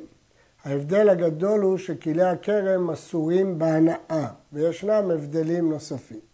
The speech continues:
והנה מה כתוב? כתוב, "לא תזרע כרמך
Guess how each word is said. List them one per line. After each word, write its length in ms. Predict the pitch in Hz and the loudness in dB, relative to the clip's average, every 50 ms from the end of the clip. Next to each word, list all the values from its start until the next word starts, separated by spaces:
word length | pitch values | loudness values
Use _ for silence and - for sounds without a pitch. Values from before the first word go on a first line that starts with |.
| _ _ _ _ _ _ _ _ _ _ - | _ _ _ _ _ _ _ _ _ _ -2
והנה 320 | 151 151 175 190 220 233 233 | 2 4 4 6 6 6 4
מה 220 | 208 196 214 220 | 4 4 2 2
כתוב? 520 | 214 - 208 180 - - 147 - - - - _ _ _ _ _ _ _ _ | 2 0 -2 -4 -2 -6 -8 -8 -8 -14 -20 _ _ _ _ _ _ _ _
כתוב, 500 | - 147 127 - - 247 269 262 220 190 | -10 -10 -10 -4 0 2 2 2 2 2
"לא 340 | 185 202 233 262 254 240 - | 4 4 4 4 4 2 -4
תזרע 680 | - 208 170 160 147 156 170 180 202 247 269 262 240 214 180 - | -4 -4 -2 -2 -2 -4 -2 0 2 4 4 4 2 0 -4 -4
כרמך 640 | - 196 185 180 185 190 196 196 - - - 247 | -2 -2 0 0 -2 -2 -2 -4 -4 -4 -4 -2